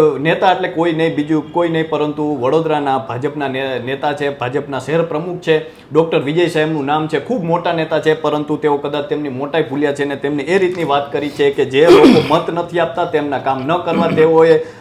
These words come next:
પોતાના જે ત્યાંના જે સ-, નેતાઓ છે તેની આ પ્રકારની સલાહ આપી છે. અને ત્યારે આ,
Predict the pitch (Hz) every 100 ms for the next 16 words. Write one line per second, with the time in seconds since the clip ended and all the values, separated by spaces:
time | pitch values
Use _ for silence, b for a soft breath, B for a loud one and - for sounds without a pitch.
0 | B 170 180 196 185 175 185 175 175 175
1 | 160 143 127 117 160 143 151 139 123 117
2 | 113 110 120 156 220 220 180 180 175 175
3 | 147 160 160 160 151 143 147 156 139 151
4 | 143 156 151 143 151 151 143